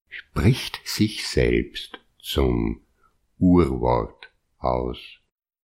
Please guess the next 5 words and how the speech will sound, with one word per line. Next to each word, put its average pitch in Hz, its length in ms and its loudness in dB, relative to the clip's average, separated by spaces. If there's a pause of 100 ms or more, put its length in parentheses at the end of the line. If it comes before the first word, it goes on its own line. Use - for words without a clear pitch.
in 104 400 4
unendlich 85 1160 -6
fältigem 76 1040 -2 (380)
Echo 64 840 -2 (100)
gleichsam 62 1040 -4